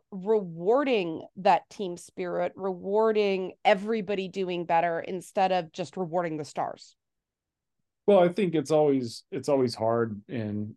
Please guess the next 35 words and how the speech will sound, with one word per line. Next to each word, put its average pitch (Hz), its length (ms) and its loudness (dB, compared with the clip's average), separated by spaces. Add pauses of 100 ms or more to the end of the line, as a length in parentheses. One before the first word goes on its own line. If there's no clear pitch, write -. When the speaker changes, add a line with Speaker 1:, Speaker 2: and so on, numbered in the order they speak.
Speaker 2:
the 113 240 -4
N 104 120 -4
B 101 160 -4
A, 104 180 0
but 123 160 -2
really 143 260 2
in 104 100 -4
any 110 200 -6
performance 104 600 -8
culture, 104 400 -8
right? 101 260 -4
I 101 40 -6
mean, 101 180 -8
a 98 60 -6
lot 98 300 -6
of 95 160 -10
what 101 300 -6 (360)
we 107 140 -4
do 104 200 -2
at 98 140 -4
work 107 380 -2
is 92 140 -6
driven 95 320 -6
by 90 200 -6
outcomes. 139 800 -4
And 113 140 -4
so 110 140 -2
Speaker 1:
Mm-hmm. 101 260 0 (180)
Speaker 2:
there's 107 180 -8
always 117 380 0
a 95 100 -8
tendency 101 580 -10
to 92 140 -6
sort 95 220 -8
of 95 160 -10